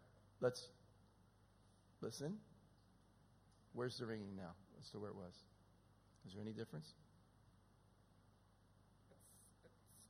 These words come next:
Speaker 2: it's, it feels a bit of pressure now.
Speaker 1: Okay, so you don't have the ringing?
Speaker 2: Um,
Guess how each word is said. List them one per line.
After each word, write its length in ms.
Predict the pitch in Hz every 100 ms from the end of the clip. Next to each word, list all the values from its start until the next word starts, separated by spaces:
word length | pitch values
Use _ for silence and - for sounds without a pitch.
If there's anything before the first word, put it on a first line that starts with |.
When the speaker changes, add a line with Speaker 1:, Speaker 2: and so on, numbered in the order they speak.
| 156
Speaker 2:
it's, 160 | 147 -
it 60 | -
feels 200 | 160 143
a 80 | 135
bit 100 | 135
of 180 | 123 -
pressure 320 | 139 127 160 131 - -
now. 60 | 123
Speaker 1:
Okay, 160 | 127 101
so 160 | -
you 100 | 139
don't 140 | 147 143
have 240 | 151 147
the 80 | 143
ringing? 340 | 139 160 220 349 - - - - - - -
Speaker 2:
Um, 160 | 127